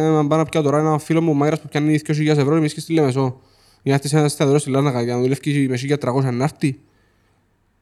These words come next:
αφού τον budget και ο τζίρος που να κάνεις τόσο είναι. Είναι όλα μελετημένα, εκτός κι αν είναι κάποιος που δεν τον κόφτει πραγματικά τα λεφτά, θέλει να επενδύσει στο να φέρει κόσμο και κουλτούρα μαγειρική στο νησί.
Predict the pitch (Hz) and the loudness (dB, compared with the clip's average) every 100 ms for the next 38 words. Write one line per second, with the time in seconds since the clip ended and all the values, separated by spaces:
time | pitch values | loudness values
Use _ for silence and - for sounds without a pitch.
0 | _ - 139 170 165 151 180 170 156 143 | _ -6 0 2 2 2 0 0 0 0
1 | 156 175 - 147 175 180 - 190 196 135 | 2 0 0 0 0 -4 -2 0 0 -2
2 | 104 - _ _ _ _ _ _ _ _ | -6 -18 _ _ _ _ _ _ _ _
3 | - - _ _ - 151 185 208 214 202 | -20 -20 _ _ -4 2 4 4 4 4
4 | 170 185 139 - 180 208 185 156 175 190 | 4 2 0 -2 -4 -2 -2 -2 -6 -8
5 | - 190 214 208 - 156 151 143 127 123 | -2 0 2 0 -2 0 0 2 0 0
6 | 117 - 160 170 175 175 143 135 165 160 | -2 -2 -2 2 2 2 2 0 -4 -2
7 | 170 151 131 156 165 139 123 - 151 156 | -2 -2 0 2 2 2 -2 2 4 4
8 | 160 135 107 - - 139 135 - 156 160 | 4 2 -2 -10 -4 -2 -2 2 4 6
9 | 160 151 127 139 - 147 127 117 117 135 | 6 4 2 -4 0 0 2 0 -2 0
10 | 214 | -2